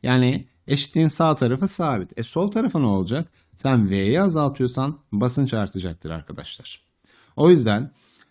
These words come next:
hacmi azaltıldığında birim yüzeye birim zamanda çarpan molekül sayısı artacağından gazın basıncı da artar. Kapalı bir kapta gazın basıncı hacmiyle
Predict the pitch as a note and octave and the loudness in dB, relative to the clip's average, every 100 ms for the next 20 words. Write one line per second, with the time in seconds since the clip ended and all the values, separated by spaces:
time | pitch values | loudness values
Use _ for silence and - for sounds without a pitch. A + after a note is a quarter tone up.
0 | _ _ _ _ A#2+ B2 C#3 F3 D3 C#3+ | _ _ _ _ 2 4 4 4 4 4
1 | C3+ C3+ B2+ A2+ F#2+ B2 F3 C#3+ A#2 G#2 | 2 2 2 2 2 2 2 4 2 2
2 | F2+ C#3+ D#3 C3 B2 A2+ A2+ G#2+ G#2+ G2 | 2 2 2 2 2 0 -2 -2 0 2
3 | A2+ C3 C#3+ - G2+ - - G#2 A2 - | 2 0 -2 -2 -4 -4 -4 -2 -2 -2
4 | G#2+ G#2+ G#2+ F#2 E2+ F2+ B2 C#3+ A#2 C3+ | 0 0 0 0 -2 -4 -6 -6 0 2
5 | A#2 G2 A#2 A2 F2+ E2+ G2+ C#3 - C#3 | 2 2 0 -2 -4 -2 -2 -2 -2 -6
6 | C#3+ - C3 D3+ B2+ G#2+ G#2 - F2+ G#2 | -6 -8 -2 0 0 -2 -6 -8 -4 -2
7 | A2 A2+ F#2+ F2+ - F#2+ D3 C#3 C3 G2 | 2 2 2 -2 -4 -4 0 2 2 2
8 | F2 G#2 D3+ | -4 -4 -6